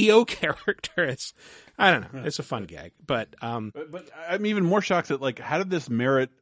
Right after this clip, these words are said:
Speaker 2: a second movie?
Speaker 1: Well, we'll get into that. So, Guyver Dark Hero came out in nineteen ninety-four. I'm not really sure. Like, I guess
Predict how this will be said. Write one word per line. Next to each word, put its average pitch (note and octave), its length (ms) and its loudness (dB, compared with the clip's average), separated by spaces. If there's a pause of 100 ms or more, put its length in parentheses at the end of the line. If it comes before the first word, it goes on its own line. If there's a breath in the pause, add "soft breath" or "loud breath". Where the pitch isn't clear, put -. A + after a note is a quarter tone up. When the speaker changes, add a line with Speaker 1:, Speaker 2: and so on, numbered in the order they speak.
(100)
Speaker 2:
a G#2 80 -4
second C#3+ 500 -6
movie? C3+ 360 -2 (240)
Speaker 1:
Well, G3 460 4
we'll F#3 240 2
get G3+ 160 4
into A3+ 200 4
that. C#3 340 0
So, G#3 300 8 (140)
Guyver C4+ 640 4
Dark A3 260 6
Hero C3+ 680 0
came A#3 260 4
out A#3 200 2
in F#3 160 0
nineteen F3 440 0
ninety-four. A#2+ 760 -4 (100)
I'm B3 300 4
not A#3 220 4
really G#3 280 8
sure. F3+ 560 4
Like, E3+ 220 4
I D#3+ 80 4
guess E3 300 4